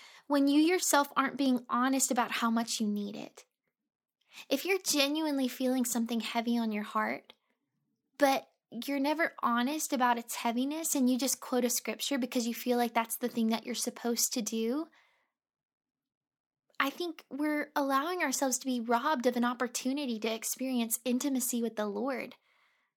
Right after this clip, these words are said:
So in the case of bullying, when people are hatefully treating you, hatefully speaking to you, you're hearing so many opinions of who you are and who you're not, and it's painful.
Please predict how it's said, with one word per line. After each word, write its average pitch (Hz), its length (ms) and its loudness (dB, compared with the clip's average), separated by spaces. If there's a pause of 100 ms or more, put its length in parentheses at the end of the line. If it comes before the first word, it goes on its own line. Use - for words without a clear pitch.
(480)
So 285 400 2
in 269 120 2
the 269 60 4
case 302 300 0
of 220 200 -2
bullying, 254 640 0 (520)
when 254 140 -4
people 302 400 -2
are 240 100 0
hatefully 240 880 -4 (1000)
treating 262 520 -2
you, 214 180 -2
hatefully 262 580 -4
speaking 285 600 -6
to - 160 -4
you, 214 360 -4 (360)
you're 269 160 -4
hearing 285 280 4
so 285 340 6
many 294 220 2
opinions 262 500 2
of 214 140 -4
who 277 180 -2
you 226 260 2
are 254 240 8
and 226 220 0
who 277 140 -2
you're 233 180 2
not, 233 600 2 (580)
and 262 100 4
it's 254 160 2
painful. 339 720 -2